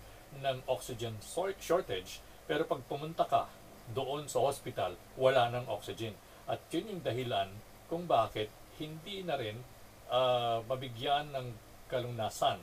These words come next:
no, yung mga sobra na ang pangangailangan ng oxygen doon sa kanilang mga hospital. Um, dahilan din kung bakit nagsasarado yung ibang mga emergency wards at, ah,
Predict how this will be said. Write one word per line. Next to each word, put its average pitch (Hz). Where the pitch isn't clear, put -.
no, 98
yung 151
mga 123
sobra 143
na 120
ang 113
pangangailangan 107
ng 98
oxygen 117
doon 123
sa -
kanilang 101
mga 92
hospital. 104
Um, 117
dahilan 110
din 135
kung 113
bakit 110
nagsasarado 120
yung 110
ibang 104
mga 101
emergency 104
wards 107
at, 123
ah, 98